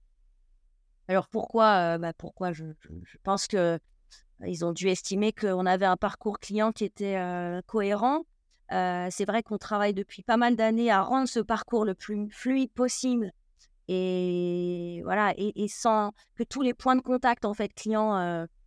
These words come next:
soient, soient cohérents entre eux et, et que le parcours soit fluide. Donc, en fait, nous, comment on le réfléchit ? Euh, il y a toute la partie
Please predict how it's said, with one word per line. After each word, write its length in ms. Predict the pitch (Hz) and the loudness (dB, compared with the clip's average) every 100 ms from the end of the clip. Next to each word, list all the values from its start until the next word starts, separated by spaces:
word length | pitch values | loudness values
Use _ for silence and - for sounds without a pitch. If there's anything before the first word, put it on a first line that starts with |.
| _ _ | _ _
soient, 400 | - 202 185 185 | -6 0 2 2
soient 220 | - 185 | 0 -2
cohérents 540 | - 220 214 202 208 | 0 2 2 2 -2
entre 240 | 202 - 226 | -4 -4 0
eux 140 | 220 | 2
et, 340 | 202 175 170 170 | 0 0 -4 -8
et 40 | |
que 80 | - | -8
le 120 | 208 202 | -4 0
parcours 360 | 240 - 226 | -2 -2 -8
soit 180 | - 196 | -2 -4
fluide. 340 | - 254 269 - - - - | -2 -2 -2 -4 -8 -14 -8
Donc, 120 | 185 | -2
en 80 | 214 | 0
fait, 200 | 262 - | 0 2
nous, 340 | 254 262 247 - _ _ _ _ | 2 2 -2 -8 _ _ _ _
comment 340 | 247 247 247 233 | 2 4 2 2
on 40 | |
le 100 | 220 | 0
réfléchit ? 760 | 220 254 - 233 - 269 302 320 _ _ _ - | 0 -2 -2 -4 -4 -2 -2 -2 _ _ _ -6
Euh, 600 | 190 185 185 185 180 180 | -2 0 0 -2 -2 -2
il 80 | 202 | 0
y 80 | 220 | 4
a 160 | 214 - _ - - | 4 2 _ -16 -10
toute 160 | 254 | 0
la 80 | 262 | 2
partie 480 | 254 233 - 254 | 2 -2 -2 -2